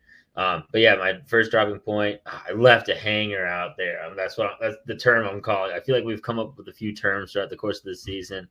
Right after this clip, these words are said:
and I'm calling this one, leaving a hanger out there. I left Bar-, Barrial in my starting lineup,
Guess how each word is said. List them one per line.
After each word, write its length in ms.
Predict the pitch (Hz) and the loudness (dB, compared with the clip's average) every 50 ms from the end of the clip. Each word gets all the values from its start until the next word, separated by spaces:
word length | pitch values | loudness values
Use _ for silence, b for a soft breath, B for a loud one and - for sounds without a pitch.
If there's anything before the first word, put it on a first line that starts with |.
| B B B B B B B B - - | B B B B B B B B -10 -8
and 420 | 92 92 92 92 90 90 87 85 - - | -6 -4 -2 -2 -2 -4 -6 -8 -10 -10
I'm 160 | 85 87 87 | -10 -10 -8
calling 320 | - - 110 107 107 107 | -4 -2 -2 -2 0 -2
this 200 | 107 101 98 - | -2 -4 -4 -4
one, 280 | 101 98 98 98 98 - _ | -6 -6 -6 -6 -8 -10 _
leaving 420 | 95 101 104 104 104 101 104 101 95 | -8 -2 0 0 0 0 -2 -4 -4
a 60 | 87 | -6
hanger 480 | 90 104 101 101 101 98 95 92 92 | -4 -2 -2 -2 -2 -2 -4 -4 -4
out 260 | 90 90 90 87 87 - | -4 -4 -4 -6 -6 -6
there. 180 | 90 85 82 82 | -4 -4 -4 -4
I 80 | 82 85 | -4 -4
left 280 | 92 95 95 95 - _ - | -2 -2 -2 -4 -6 _ -6
Bar-, 180 | 104 107 - - _ - | -6 -6 -6 -6 _ -2
Barrial 640 | 104 101 104 104 104 104 104 101 98 98 101 98 98 | 2 2 4 4 4 4 4 2 2 2 2 0 0
in 120 | 98 101 | -2 -4
my 100 | 98 95 | -4 -6
starting 360 | 90 - - 101 98 95 95 95 | -6 -4 -4 -4 -2 -2 -4 -6
lineup, 340 | 90 90 90 90 90 87 | -8 -8 -8 -8 -8 -8